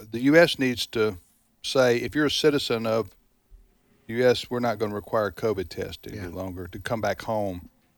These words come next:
Speaker 1: That's my view. I know there's an argument the other way, but, uh, is, listen, as long as you're gonna keep testing,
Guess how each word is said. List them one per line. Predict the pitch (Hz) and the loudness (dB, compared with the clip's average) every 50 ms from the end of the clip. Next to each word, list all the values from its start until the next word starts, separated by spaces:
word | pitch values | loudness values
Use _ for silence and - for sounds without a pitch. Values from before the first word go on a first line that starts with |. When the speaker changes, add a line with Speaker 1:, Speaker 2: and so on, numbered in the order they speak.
| _ - | _ 2
Speaker 1:
That's | 139 143 139 - | 2 2 2 2
my | 143 143 139 139 | 2 4 4 4
view. | 131 135 135 135 139 139 135 131 - - _ _ _ _ _ - - - | 4 4 4 6 6 4 4 2 -2 -8 _ _ _ _ _ -8 -4 -2
I | 113 | 2
know | 113 127 131 | 4 6 6
there's | 135 139 127 123 | 6 6 4 2
an | 123 127 | 2 4
argument | 127 131 131 127 123 131 120 - | 6 6 6 4 2 -2 0 0
the | 135 131 131 | 2 4 4
other | 131 127 131 | 4 4 4
way, | 127 127 123 120 120 120 113 107 - - - - - - - - _ _ _ - - - - | 4 4 4 4 4 2 0 -2 -6 -6 -6 -10 -18 -18 -18 -20 _ _ _ -20 -18 -4 0
but, | - 120 117 113 - - 117 | 2 4 4 2 0 0 2
uh, | 113 110 110 107 107 - 113 120 120 120 113 120 - - _ _ _ _ - | 2 4 2 0 -2 -2 -4 -4 -4 -4 -6 -12 -14 -16 _ _ _ _ 2
is, | 123 120 123 - - | 2 2 2 0 0
listen, | 139 143 160 - - - 117 104 - _ _ _ _ _ - | 4 6 8 8 6 4 0 -4 -8 _ _ _ _ _ 0
as | 135 110 98 | 0 4 8
long | 139 151 175 202 233 254 254 247 247 | 10 10 12 12 12 10 8 6 4
as | 214 175 170 | 4 4 4
you're | 202 214 | 2 2
gonna | 214 202 196 180 | 4 4 2 2
keep | - - 190 185 - - | 0 -2 -4 -4 -4 0
testing, | - 170 165 165 - - - - 110 95 87 85 | 4 6 6 6 6 2 0 -4 -6 -6 -8 -10